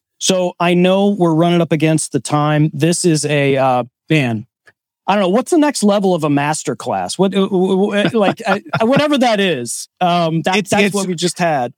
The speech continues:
Speaker 2: it is a wizard's cauldron. No, I just made that up.
Speaker 1: Ooh.
Speaker 2: Uh, wizard. I got wizard in my name, so I, I feel like I need a play on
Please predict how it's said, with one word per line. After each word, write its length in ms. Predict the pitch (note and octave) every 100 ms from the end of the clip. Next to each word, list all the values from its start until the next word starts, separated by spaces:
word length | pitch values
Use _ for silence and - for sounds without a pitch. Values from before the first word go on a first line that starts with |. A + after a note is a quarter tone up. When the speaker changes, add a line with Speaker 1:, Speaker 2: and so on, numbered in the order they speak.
| -
Speaker 2:
it 120 | E3+
is 200 | D#3+ C3+
a 220 | D3 C3
wizard's 840 | B2 A2 D#3 E3+ C3+ D3+ C#3 B2
cauldron. 680 | - - D3 C#3 C3+ B2+ A2+
No, 140 | F#2+ F2
I 80 |
just 140 | E3+ F3+
made 100 | G3+
that 160 | G#4+ A4
up. 100 | F#4
Speaker 1:
Ooh. 520 | - C#3+ A2+ - F3
Speaker 2:
Uh, 160 | C#3
wizard. 520 | - C#3+ F#3 E3+ E3 D#3
I 220 | D#3+ F#3
got 160 | G3 G3
wizard 320 | G3+ F3+ E3+
in 80 | C#3
my 100 | B2+
name, 220 | C3+ A#2+
so 100 | B2+
I, 100 | B2 B2
I 160 | B2
feel 160 | A#2+ C3
like 140 | A#2
I 20 |
need 140 | A2+ G#2+
a 60 |
play 200 | G2 B2
on 160 | A2 G#2